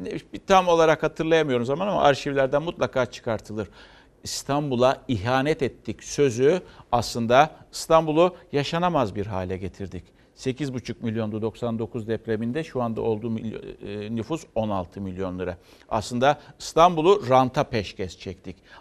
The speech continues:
Aslı-, aslında o sözün anlamı "İstanbul'u yaşanmaz hale getirdik. İstanbul'u depreme hazırlamadık."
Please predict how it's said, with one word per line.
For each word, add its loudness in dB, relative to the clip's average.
Aslı-, -8
aslında 2
o 2
sözün -2
anlamı 2
"İstanbul'u 2
yaşanmaz -2
hale -2
getirdik. -12
İstanbul'u 4
depreme 2
hazırlamadık." -4